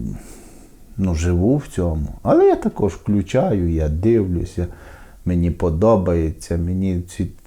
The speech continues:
наші сільська тематика, ці трактористи, е, ці коровисти, е, пошуки, ну,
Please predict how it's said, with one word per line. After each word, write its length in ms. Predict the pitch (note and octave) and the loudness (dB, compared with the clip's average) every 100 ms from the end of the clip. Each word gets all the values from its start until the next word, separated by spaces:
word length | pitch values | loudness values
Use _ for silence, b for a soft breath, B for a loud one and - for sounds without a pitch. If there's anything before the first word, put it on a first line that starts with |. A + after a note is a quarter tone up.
| - | -4
наші 540 | G2+ G2 G2+ F#2+ - F2+ | 0 0 0 -2 -4 -4
сільська 520 | A2+ G#2 - A#2 G#2 | 0 -2 -2 -2 -2
тематика, 760 | - F#2+ F#2 E2+ - E2+ - F2 | -2 -2 -2 -2 -4 -6 -6 -6
ці 180 | - | -6
трактористи, 1200 | G2+ - A2+ - - A#2+ A2 A2+ G2 - - F2+ - B B B B B B - | -6 -2 -4 -2 0 2 4 2 0 -4 -6 -6 -6 B B B B B B -6
е, 300 | F2+ F2 F2 F2 | -2 0 0 -2
ці 300 | - G#2+ A2+ A2+ - | -2 0 0 -2 -4
коровисти, 1300 | A2 A2+ B2 G#2+ G2+ A#2+ A#2 G#2+ - - F2 E2+ - B B B B - | 2 4 6 4 4 4 4 0 -6 -2 0 0 -4 B B B B -10
е, 40 | - D2+ - | -8 -10 -4
пошуки, 880 | - A2 B2 A#2 A2 - - F#2+ F#2 | 2 4 4 2 -4 -4 -2 -2 0
ну, 280 | B2 C3 | 0 0